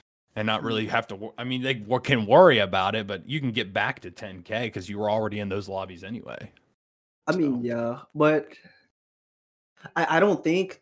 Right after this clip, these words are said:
Speaker 2: this, this new rank system would be so bad, kind of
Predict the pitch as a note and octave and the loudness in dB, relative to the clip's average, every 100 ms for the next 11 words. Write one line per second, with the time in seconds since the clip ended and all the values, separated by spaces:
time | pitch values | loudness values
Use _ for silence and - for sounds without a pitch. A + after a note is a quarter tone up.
0 | - C#3 C3 B2+ - - C#3 C3+ C3+ D3+ | -2 0 2 -2 -8 -6 -4 0 2 2
1 | B2+ C3+ D3 D#3 - D3+ B2+ A2+ C3+ C#3+ | 0 -4 -6 -8 -4 -2 -2 -2 -4 -4
2 | - C3+ C3 A#2+ A2+ B2 D3+ E3 _ _ | -4 -2 -2 -4 -8 -8 -8 -12 _ _
3 | _ _ - D3 C#3 C3 C3 B2 | _ _ -6 -2 2 2 0 -4